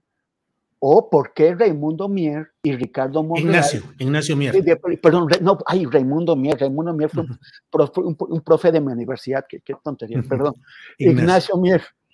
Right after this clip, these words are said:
Speaker 1: ese,
Speaker 2: Ujú.
Speaker 1: ay, pobre Raimundo, si me está, si nos vea por ahí, le mando una, una, un abrazo y una disculpa. Pero, ¿por qué Ignacio Mier y, y, y, y Ricardo Monreal están haciendo estas, estas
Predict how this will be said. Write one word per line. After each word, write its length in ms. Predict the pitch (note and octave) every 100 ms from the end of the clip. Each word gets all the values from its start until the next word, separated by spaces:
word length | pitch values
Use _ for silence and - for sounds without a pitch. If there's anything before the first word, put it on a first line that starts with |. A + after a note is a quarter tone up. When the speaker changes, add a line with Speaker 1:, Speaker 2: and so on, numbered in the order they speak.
| _ _ _ _
Speaker 1:
ese, 240 | D#3+ -
Speaker 2:
Ujú. 80 | D3
Speaker 1:
ay, 60 | C#3
pobre 300 | - D3+ D#3
Raimundo, 460 | C#3 C#3+ D3+ D#3+ E3+
si 160 | D#3
me 100 | D3
está, 180 | D3 E3 -
si 100 | D#3
nos 180 | C#3+
vea 240 | E3+ F3+ E3
por 140 | E3
ahí, 220 | C#3 D3
le 100 | D#3
mando 240 | C#3+ D3 D3
una, 220 | C#3 C3
una, 200 | C3 D3
un 240 | C#3 C#3+ C#3
abrazo 360 | C3 C#3 B2+
y 80 | C#3
una 140 | C3+
disculpa. 420 | A#2+ - B2+ - - _ _ _ _ _ _
Pero, 440 | D#3 D#3 D3+ D#3+ - _ _
¿por 200 | E3+ D#3
qué 280 | - G#3+ A#3
Ignacio 560 | F#3+ D3+ D#3+ F#3+ G3 A3
Mier 320 | F#3 E3+ E3+ -
y, 340 | D#3 F#3 F#3 _ _ _ _ _
y, 100 | D3+
y, 600 | C#3 D#3 C3 B2+ B2 -
y 280 | C3+ A#2+ A#2+
Ricardo 400 | B2 - D#3+ F#3+
Monreal 420 | E3 C#3 D3+ F#3+
están 260 | D#3 - F#3+
haciendo 560 | F#3 - G3+ F#3+ F#3
estas, 460 | F#3+ F#3 F#3+ - -
estas 320 | D#3+ E3 F#3